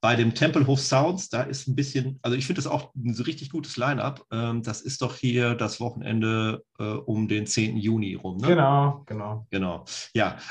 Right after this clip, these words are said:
Speaker 1: an diesem Wochenende möchte ich dir noch mal sagen, da findet auch das Maifeld Derby statt. Von dem Festival hast du bestimmt schon mal gehört, ne?
Speaker 2: Da habe ich von gehört, würde ich gar nicht spielen.
Speaker 1: Ja,
Speaker 2: <laughs>
Speaker 1: das ist nämlich ein befreundetes Festival von, bei uns von Pretty in Noise. Wir präsentieren
Speaker 2: Ah.
Speaker 1: das auch mit.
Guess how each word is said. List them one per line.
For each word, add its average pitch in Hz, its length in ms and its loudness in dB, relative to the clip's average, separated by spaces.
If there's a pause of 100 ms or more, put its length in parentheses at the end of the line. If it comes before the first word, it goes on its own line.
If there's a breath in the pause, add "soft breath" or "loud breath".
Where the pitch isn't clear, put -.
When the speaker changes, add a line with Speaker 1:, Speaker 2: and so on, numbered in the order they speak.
Speaker 1:
an 220 240 4
diesem 180 280 6
Wochenende 127 520 4
möchte 117 300 2
ich - 160 -10
dir 104 80 -6
noch 107 200 -6
mal 95 240 -4
sagen, 95 440 -2
da 87 100 0
findet 98 300 0
auch 98 120 -4
das 95 200 -6
Maifeld 101 840 0
Derby 87 380 -4
statt. - 380 -4 (220)
Von 113 180 0
dem 156 100 6
Festival 139 340 4
hast 131 120 2
du 113 60 -4
bestimmt 127 200 2
schon 120 140 0
mal 110 100 0
gehört, 98 380 -4
ne? 104 80 -4 (340 loud breath)
Speaker 2:
Da 117 120 4
habe 135 120 6
ich 139 60 2
von 127 180 0
gehört, 123 240 2
würde 120 140 2
ich 117 80 -14
gar 120 100 -2
nicht 117 160 -6
spielen. 107 420 -4 (920 loud breath)
Speaker 1:
Ja, 143 220 8
Speaker 2:
<laughs> - 40 2
Speaker 1:
das 123 160 4
ist 135 120 2
nämlich 147 200 8
ein 135 60 8
befreundetes 143 560 2
Festival 120 460 0
von, - 340 -12
bei 110 180 -2
uns 120 200 -4
von 110 460 -2
Pretty 120 320 2
in 104 100 0
Noise. 131 500 -2
Wir 107 160 0
präsentieren 160 480 6
Speaker 2:
Ah. 156 40 6
Speaker 1:
das 135 120 6
auch 98 140 0
mit. 113 280 -2